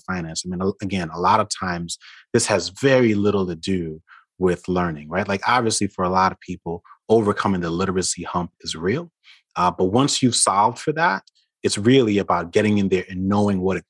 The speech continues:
feels like to get money and lose money. Like, once you sort of build that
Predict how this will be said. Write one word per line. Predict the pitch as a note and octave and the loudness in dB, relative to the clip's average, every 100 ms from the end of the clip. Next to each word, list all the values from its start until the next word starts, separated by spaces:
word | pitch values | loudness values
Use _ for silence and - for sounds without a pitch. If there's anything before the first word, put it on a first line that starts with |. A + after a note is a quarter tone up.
| _ | _
feels | C#3+ C3+ A2 - | 4 4 4 2
like | D#2+ D#2+ D#2+ _ - _ - | -4 -4 -12 _ -20 _ -8
to | - F#2 F2 E2+ E2 - _ _ _ - | 0 0 0 -4 -8 -16 _ _ _ -2
get | A2 A2 | 0 2
money | B2+ A2+ A#2 A#2 A#2 - | 2 4 4 2 0 -4
and | F#2+ F2+ | -4 0
lose | G#2 F#2+ - | 2 2 -2
money. | D2+ D2 | -10 -14
Like, | E2 E2 | -16 -4
once | G2 C3 - | 0 2 0
you | C3+ | 0
sort | - G#2 | 0 0
of | F2 | 0
build | A#2+ A#2 G#2+ | 2 2 2
that | A2 | -2